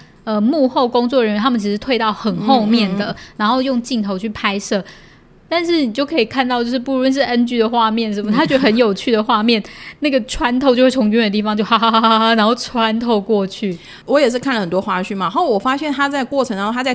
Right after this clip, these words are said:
Speaker 2: 导戏的过程或是指导过程当中，他会尊重演员之外，他也会加入他自己的见解。然后个人看得很感动，就是他们每一场，每一场戏都是导演、演员，甚至跟摄影老师、导-，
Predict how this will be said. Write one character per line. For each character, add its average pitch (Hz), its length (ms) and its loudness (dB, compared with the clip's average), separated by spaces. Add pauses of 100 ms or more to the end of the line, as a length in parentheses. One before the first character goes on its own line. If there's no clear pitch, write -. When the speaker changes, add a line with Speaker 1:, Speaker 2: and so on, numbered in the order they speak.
Speaker 2:
导 156 220 -2
戏 247 220 -4
的 196 100 0
过 220 220 -2
程 185 160 -6
或 233 100 -2
是 254 60 -2
指 202 180 -8
导 185 140 -2
过 220 180 0
程 190 180 -6
当 196 200 -4
中， 208 120 -2 (320)
他 339 140 0
会 381 120 0
尊 269 200 0
重 247 160 2
演 170 160 -2
员 160 180 -4
之 196 200 -2
外， 214 100 2
他 262 180 -2
也 208 60 2
会 214 140 0
加 196 200 -4
入 190 120 -4
他 190 120 -8
自 208 140 -10
己 185 80 -10
的 147 140 -8
见 175 320 -6
解。 101 240 -10
然 147 100 -6
后 - 80 -16
个 403 180 0
人 247 140 0
看 330 180 -2
得 254 60 0
很 233 180 -2
感 190 200 -2
动， 214 160 -4
就 226 120 0
是 240 80 -4
他 277 80 -4
们 370 120 -2
每 226 160 -2
一 233 80 0
场， 240 200 -2
每 170 140 -6
一 196 60 -4
场 208 200 -4
戏 220 160 -8
都 226 160 -2
是 269 160 -4 (360)
导 202 240 2
演、 196 280 -2
演 165 240 -6
员， 170 160 -4
甚 269 200 -2
至 247 80 -2
跟 226 180 -2
摄 240 160 -2
影 175 160 -6
老 147 220 -4
师、 180 440 -4
导-， 165 220 -2